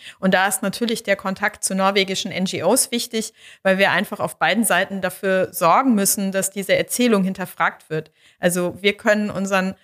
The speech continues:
norwegischen KollegInnen erzählen, dass Deutschland in Wirklichkeit diesen blauen Wasserstoff gar nicht braucht. Und sie können uns erzählen, dass das in Norwegen vielleicht doch alles gar nicht so sauber aussieht, wie sie uns glauben machen wollen.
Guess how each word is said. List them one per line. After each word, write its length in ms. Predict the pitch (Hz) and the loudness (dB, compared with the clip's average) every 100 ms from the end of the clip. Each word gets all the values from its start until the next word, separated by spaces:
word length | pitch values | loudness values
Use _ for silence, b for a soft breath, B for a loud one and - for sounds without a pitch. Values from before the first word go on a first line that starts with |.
| b | b
norwegischen 880 | 196 220 240 240 226 - 214 208 202 | 2 2 4 0 0 -2 -2 -4 -6
KollegInnen 720 | - 208 208 220 - 208 208 | -4 0 2 2 2 2 2
erzählen, 560 | 202 196 - 240 214 196 | 0 -2 0 2 4 2
dass 300 | 196 - - | 0 0 0
Deutschland 400 | 196 214 220 202 | 0 2 2 0
in 120 | 196 | 0
Wirklichkeit 520 | 226 247 240 208 190 | 0 0 -2 -2 -2
diesen 180 | 196 190 | -4 -6
blauen 280 | 190 180 180 | -2 0 0
Wasserstoff 480 | 175 196 - 170 - | -2 -2 -8 -10 -6
gar 120 | 156 | -6
nicht 240 | 156 - | -8 -6
braucht. 320 | - 175 277 - b b b | 2 4 4 -2 b b b
Und 120 | 190 | 4
sie 180 | 208 240 | 4 4
können 240 | 247 226 | 4 4
uns 180 | 202 208 | 0 0
erzählen, 460 | 196 - 214 208 202 | -2 0 2 2 2
dass 160 | 196 | 0
das 160 | 208 185 | 0 -2
in 100 | 190 | 0
Norwegen 440 | 185 208 202 196 | 2 4 2 0
vielleicht 300 | - 196 180 | -2 -2 -2
doch 160 | 196 - | -4 -2
alles 240 | 185 190 | -2 0
gar 200 | 170 170 | 2 0
nicht 120 | 190 | 0
so 140 | - 185 | -2 0
sauber 400 | 180 185 185 156 | 2 4 4 4
aussieht, 420 | 190 226 180 - | 4 2 -2 -10
wie 60 | 180 | -8
sie 120 | 175 | -4
uns 180 | 165 - | -4 -2
glauben 300 | 165 180 185 | 2 2 2
machen 320 | 147 - 156 | -4 -8 -10
wollen. 320 | 156 151 156 | -6 -6 -8